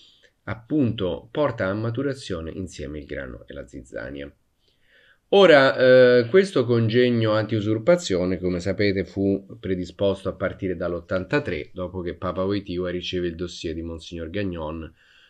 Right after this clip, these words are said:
sulla massoneria ecclesiastica. Quindi,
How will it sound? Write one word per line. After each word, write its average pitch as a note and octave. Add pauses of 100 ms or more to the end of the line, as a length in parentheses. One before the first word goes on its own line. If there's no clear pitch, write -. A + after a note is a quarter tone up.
(140)
sulla A#2
massoneria F#2
ecclesiastica. -
Quindi, A#2